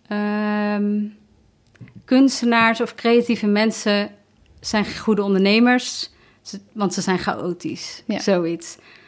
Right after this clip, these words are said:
Speaker 2: Dat had
Speaker 1: Dus
Speaker 2: jij
Speaker 1: ik
Speaker 2: als
Speaker 1: dacht,
Speaker 2: gedachte in
Speaker 1: ja,
Speaker 2: je hoofd, zeg
Speaker 1: ja,
Speaker 2: maar.
Speaker 1: en dat
Speaker 2: Ja.
Speaker 1: hoor je veel en ik dacht, oh, ja, ik, ja.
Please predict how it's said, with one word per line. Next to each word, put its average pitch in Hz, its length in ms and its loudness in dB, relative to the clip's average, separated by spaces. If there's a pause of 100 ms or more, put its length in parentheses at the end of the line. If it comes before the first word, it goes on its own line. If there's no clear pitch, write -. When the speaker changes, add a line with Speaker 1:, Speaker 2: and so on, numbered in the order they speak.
(120)
Speaker 2:
Dat 208 140 -4
had 214 100 2
Speaker 1:
Dus 202 80 -4
Speaker 2:
jij 214 260 4
Speaker 1:
ik 214 60 2
Speaker 2:
als 220 80 2
Speaker 1:
dacht, 220 160 2
Speaker 2:
gedachte 208 580 -2
in 208 160 0
Speaker 1:
ja, 220 280 4
Speaker 2:
je 165 60 0
hoofd, 196 160 -6
zeg 220 100 -2
Speaker 1:
ja, 208 160 4
Speaker 2:
maar. 165 100 0
Speaker 1:
en 214 60 2
dat 214 120 2
Speaker 2:
Ja. 208 60 2
Speaker 1:
hoor 262 200 6
je 294 140 2
veel 269 500 0
en 226 100 0
ik 208 100 -4
dacht, 220 300 -6
oh, 220 360 0 (440)
ja, 240 300 2 (720)
ik, 208 240 -4
ja. 196 440 2